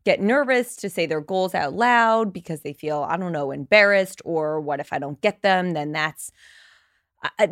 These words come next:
people are gonna think differently of me. I don't fucking care. I will tell you all of my goals.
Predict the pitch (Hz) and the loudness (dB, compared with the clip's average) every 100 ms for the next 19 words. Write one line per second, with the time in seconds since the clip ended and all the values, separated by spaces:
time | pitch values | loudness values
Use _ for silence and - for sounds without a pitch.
0 | 196 190 160 160 156 160 156 170 160 262 | 2 -2 2 0 2 0 0 -2 0 0
1 | 277 254 269 262 269 - 640 453 311 294 | 0 -2 2 2 2 2 2 2 4 4
2 | 302 - 359 523 - 311 - 262 320 294 | 4 4 2 2 0 -2 2 4 4 4
3 | 262 - 165 135 - | 4 6 4 2 -4